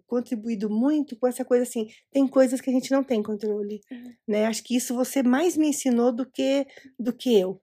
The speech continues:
Speaker 1: Eu aprendi com você isso, né? Tem coisas que não adianta a gente querer tá no volante, né?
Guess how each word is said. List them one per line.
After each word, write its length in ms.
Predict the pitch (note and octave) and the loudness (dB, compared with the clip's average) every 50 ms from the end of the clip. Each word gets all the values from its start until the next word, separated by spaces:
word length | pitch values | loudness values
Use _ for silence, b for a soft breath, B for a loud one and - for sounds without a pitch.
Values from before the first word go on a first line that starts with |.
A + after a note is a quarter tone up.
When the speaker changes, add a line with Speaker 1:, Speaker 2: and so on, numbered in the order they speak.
| _ - | _ 4
Speaker 1:
Eu 180 | G3+ G#3+ B3+ | 6 6 6
aprendi 400 | C#4+ C#4 C#4 A#3+ A3+ G#3 - A#3 | 6 4 2 0 0 0 -2 -4
com 180 | G#3+ - G#3+ G3+ | -6 -4 -4 -4
você 260 | G3 G3 - - A3 A3+ | -4 -6 -8 -6 -6 -4
isso, 420 | G3 F#3 F3+ - - - G#3+ - _ _ _ - | -4 -4 -6 -8 -10 -12 -14 -18 _ _ _ -6
né? 200 | G3+ G3 A3 A3 | -4 -4 -4 -4
Tem 220 | - - A#3+ A#3 | -4 -2 -2 -2
coisas 340 | A3+ B3+ B3 B3+ B3+ C#4+ - | 2 2 0 0 0 -4 -4
que 120 | - E4+ | -2 0
não 120 | F#4 A4 B4+ | 0 0 0
adianta 300 | G#4+ D4 A#3 G#3 G3+ G#3+ | 2 2 2 2 2 -2
a 20 | |
gente 260 | G#3 G3 G3+ F#3+ - - | -6 -6 -6 -6 -6 -2
querer 480 | - G#3 G3+ G3 G3+ G#3+ A#3 C#4 C4+ B B B B B B _ _ | 2 4 6 6 8 8 8 6 4 B B B B B B _ _
tá 120 | - A#3 A3 | 0 2 2
no 100 | A3 G#3+ | 2 2
volante, 640 | G3+ G#3+ G3 F#3+ F3 F3+ F#3+ - - - F3+ - _ _ _ _ _ - | 2 2 2 2 2 0 -2 -4 -8 -12 -14 -16 _ _ _ _ _ -8
né? 300 | F#3+ F#3+ F#3+ G#3+ C#4+ E4 | -4 -2 0 0 0 -2